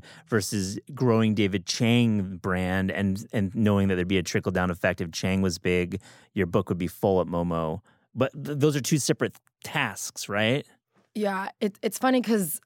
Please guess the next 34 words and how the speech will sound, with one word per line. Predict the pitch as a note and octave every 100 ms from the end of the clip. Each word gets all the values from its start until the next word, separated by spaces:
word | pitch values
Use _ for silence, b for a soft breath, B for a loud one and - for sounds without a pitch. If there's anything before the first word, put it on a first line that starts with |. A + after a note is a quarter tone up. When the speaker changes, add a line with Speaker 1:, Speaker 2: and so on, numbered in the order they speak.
| _ _ _ -
Speaker 2:
I, | F#3+ G3 F#3+ G3+ G3+ G3 G3 F#3+ F#3+ -
when | F#3+ F#3+
I | G#3
was, | A3+ F#3 - -
so | - A3
my | G#3 G3 G3 G#3 D#3 -
background | D#3+ D#3 F3 E3 E3
when | D#3
I | D3
was | C#3+
growing | D3 C#3 C#3
up, | C#3 C#3+ -
like, | C#3
all | B2+
the | -
internships | A#3 G3+ F#3 F3
I | D#3+
did | D3+ D3 C#3+
and | C#3
whatnot | C#3 C#3 C3+ B2+ -
was | D#3+ C#3
always | C#3+ C#3+ C#3 B2+
in, | C#3+ C3
like, | A#2 A#2
advertising | - G#3 G3 F3+ F3+ D3+ D3+ D3 C3+
and | C3
marketing | C#3+ D3 D3 C#3 C#3+
related | C3+ C3 A#2+
fields. | - C3+ C#3 E3 F#3 - B B B B -
Um, | E3 D#3+ D#3
but | D3+ G#3
I | G#3
never | G3 F3+ F#3 F#3 F3 E3+ D#3+ C3 - _ _ _ _ -
knew | E3 D#3 D#3 D#3+ E3 D3+